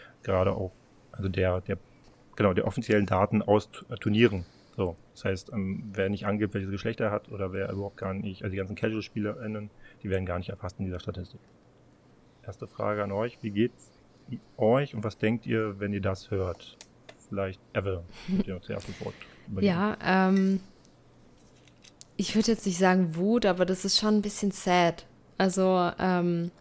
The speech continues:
Speaker 2: das hört man ja überall irgendwie so ein bisschen. Also, ich hab das tatsächlich selbst auch erlebt im Stream, als ich mal,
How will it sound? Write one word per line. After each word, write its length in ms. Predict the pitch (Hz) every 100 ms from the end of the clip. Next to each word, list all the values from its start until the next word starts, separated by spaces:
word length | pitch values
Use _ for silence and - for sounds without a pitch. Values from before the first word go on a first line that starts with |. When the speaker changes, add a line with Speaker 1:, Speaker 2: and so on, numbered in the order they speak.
| - - _ _ - - - -
Speaker 2:
das 160 | 185
hört 160 | 208 -
man 80 | 190
ja 260 | 165 - - - - - - -
überall 560 | 190 180 151 156 147
irgendwie 340 | - 160 156 156
so 100 | 156
ein 100 | 151
bisschen. 440 | 160 - 156 151
Also, 400 | - 156 151 151 - - - -
ich 100 | -
hab 80 | 185
das 140 | 180
tatsächlich 460 | - 185 196 208 185
selbst 360 | 175 214 - -
auch 200 | 180 170
erlebt 360 | 170 214 -
im 320 | - 180 180 -
Stream, 420 | - - 190 214
als 220 | - 190
ich 120 | 190
mal, 460 | 185 180 190 190